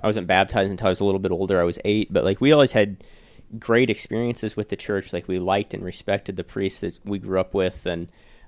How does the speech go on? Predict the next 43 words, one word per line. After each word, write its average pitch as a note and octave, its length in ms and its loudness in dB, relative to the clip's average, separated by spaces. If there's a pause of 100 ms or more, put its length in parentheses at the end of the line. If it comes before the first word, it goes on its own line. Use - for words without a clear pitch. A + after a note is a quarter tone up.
(120)
um, F2 480 2
then A2 180 0
I A2+ 60 4
got G#2+ 160 2
to - 100 -6
U A2+ 100 4
of G2+ 120 0
I G2+ 240 4
and F#2 200 -2
kinda G2+ 200 -2
had F#2+ 260 -2
this - 400 -8
transformational G#2 680 -4
experience G2 560 -6
when F2+ 420 -6 (400)
my F#2 160 2
faith A2+ 360 4
became F#2 640 -4 (520)
my G2 200 2
own. B2+ 420 4 (360)
And A#2+ 100 2
it A2 60 2
finally G#3 280 6
clicked E3+ 260 4
with C#3 160 2
me A2+ 160 4
probably, E3+ 240 6
like, D3 160 4
my A2 140 2
junior B2 480 0
year G2+ 640 0 (100)
at G2+ 160 4
Illinois G2 640 -2 (500)
that A2+ 180 0
I A#2+ 180 6
can A#2 240 -2
trust, - 920 -2 (400)
like, G2+ 180 -8
what G#2 380 0
the A2+ 80 2
church - 400 -2
is F#2 100 -2
saying, F2+ 480 -8